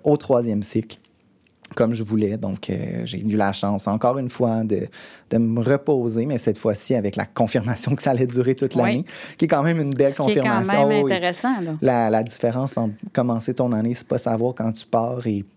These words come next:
Speaker 1: commencer ton année et te dire, « OK, je suis là jusqu'en juin »,
Speaker 2: Ouais.
Speaker 1: c'est, c'est, c'est vraiment différent dans la planification qu'on fait.
Speaker 2: Ouais.
Speaker 1: Euh,
Speaker 2: Même
Speaker 1: planifica-
Speaker 2: dans notre, même dans notre posture,
Speaker 1: Oui.
Speaker 2: je dirais, on arrive avec un, un certain,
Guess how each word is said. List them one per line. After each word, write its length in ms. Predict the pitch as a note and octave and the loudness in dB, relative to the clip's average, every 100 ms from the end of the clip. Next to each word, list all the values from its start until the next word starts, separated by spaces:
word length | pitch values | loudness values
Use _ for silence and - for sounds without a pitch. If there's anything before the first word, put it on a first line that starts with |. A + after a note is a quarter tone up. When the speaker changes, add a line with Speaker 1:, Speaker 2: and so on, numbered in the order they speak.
| _ | _
Speaker 1:
commencer 380 | - A2+ A2 A#2 | 0 0 0 0
ton 160 | A#2 | 0
année 220 | G#2 G#2 A#2 | 0 0 0
et 40 | |
te 60 | G#2+ | 0
dire, « 160 | G#2+ | 0
OK, 60 | G#2 | -2
je 60 | G2+ | -4
suis 160 | - G#2+ | -4 -2
là 80 | |
jusqu'en 360 | G#2 G#2 - G#2 | -2 -2 -2 -2
juin », 420 | G#2 G#2 G#2+ A2+ | -2 0 0 0
Speaker 2:
Ouais. 60 | G2+ | -2
Speaker 1:
c'est, 200 | F#2+ A2 G#2+ | -2 -4 -6
c'est, 200 | - B2 A2 - | -4 -4 -4 -10
c'est 180 | - - | -8 0
vraiment 240 | C3+ D#3+ | 2 2
différent 420 | F#3 C#3+ B2 A2+ C#3+ | 0 0 0 0 0
dans 80 | A#2+ | 0
la 100 | G2+ | 0
planification 680 | G#2+ G2+ - A2 G2+ A#2+ | 0 -2 -4 -4 -2 -4
qu'on 180 | A#2 G#2 | -4 -4
fait. 220 | - A#2 A#2 - - | -4 -6 -6 -18 -18
Speaker 2:
Ouais. 60 | - - - | -18 -16 -4
Speaker 1:
Euh, 720 | G2+ G2+ F#2+ F#2 F#2 F#2 F#2 F#2 G2 | 0 0 0 -2 -2 -2 -2 -4 -2
Speaker 2:
Même 140 | G3 G#3 | 0 2
Speaker 1:
planifica- 120 | G3+ | 2
Speaker 2:
dans 140 | G3 | 0
notre, 220 | F#3 - | 0 -2
même 440 | F3 G3 A3 A3 G#3 - - | -2 0 0 -2 -4 -8 -14
dans 260 | F3 F#3+ F#3 | -4 -2 0
notre 520 | F#3 - - F#3+ F3 - | -2 -6 -10 -6 -6 -4
posture, 640 | F#3 E3+ - - G3 G#3 - | -4 -4 -10 -10 -8 -6 -2
Speaker 1:
Oui. 240 | B2 F3 | 2 2
Speaker 2:
je 100 | E3 | 0
dirais, 300 | F3 E3+ F#3 F#3+ | -6 -6 -6 -4
on 120 | F3+ | -2
arrive 320 | E3+ E3 G3 | -2 -2 -4
avec 340 | F#3 E3+ - F3+ | -4 -4 -6 -6
un, 340 | E3+ E3+ E3+ | -6 -4 -6
un 20 | |
certain, 540 | D#3+ F3+ - - F#3 | -6 -10 -12 -8 -6